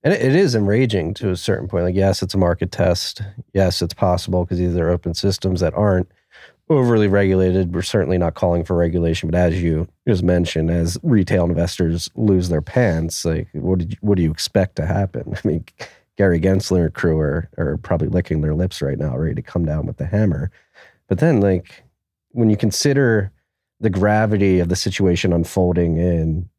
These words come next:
incumbent markets and traditional financial systems, like, the lack of focus on Bitcoin only, like, drives a lot of frustration in my life, 'cause it seems like the best chance at creating a soft landing that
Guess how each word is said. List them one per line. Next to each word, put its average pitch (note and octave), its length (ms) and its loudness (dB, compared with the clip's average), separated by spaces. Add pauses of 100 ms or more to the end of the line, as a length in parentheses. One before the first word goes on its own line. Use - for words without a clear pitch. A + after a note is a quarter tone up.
incumbent G2+ 480 0
markets D2+ 420 -4
and D#2+ 80 0
traditional F2 400 -2
financial C#2 480 -6
systems, - 640 -8
like, A#1+ 160 -8
the F#2 60 -4
lack G2+ 320 2
of G2 80 -4
focus F2 340 -2
on D2+ 140 -2
Bitcoin F2+ 420 0
only, F2 480 0 (880)
like, F2+ 140 -2 (680)
drives F#2+ 380 2
a - 80 0
lot F#2 240 2
of F#2 60 -2
frustration F2 640 -2
in D#2 80 -2
my D#2+ 180 -2
life, D2+ 320 -4
'cause E2 120 -2
it D#2 100 -4
seems F2+ 320 0
like D2 400 -6 (240)
the E2 380 -2 (720)
best G#2+ 280 0
chance F#2 500 0 (400)
at F2+ 120 -2
creating G#2+ 580 2
a F#2+ 100 0
soft F2 400 -2
landing E2+ 540 0 (240)
that D#2+ 240 -4